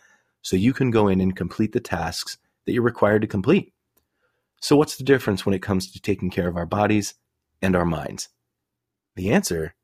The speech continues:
is that there's no difference. In this case, it's crucial for us to be selfish, quote unquote, so that we can serve the people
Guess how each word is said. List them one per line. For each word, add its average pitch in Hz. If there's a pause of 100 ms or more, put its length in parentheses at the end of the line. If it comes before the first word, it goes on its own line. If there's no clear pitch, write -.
(180)
is 98
that 185
there's 92
no 180
difference. - (880)
In 110
this 233
case, 92
it's -
crucial -
for -
us 95
to -
be 92
selfish, - (640)
quote 92
unquote, 76 (720)
so -
that 120
we 123
can 110
serve 160
the 131
people 87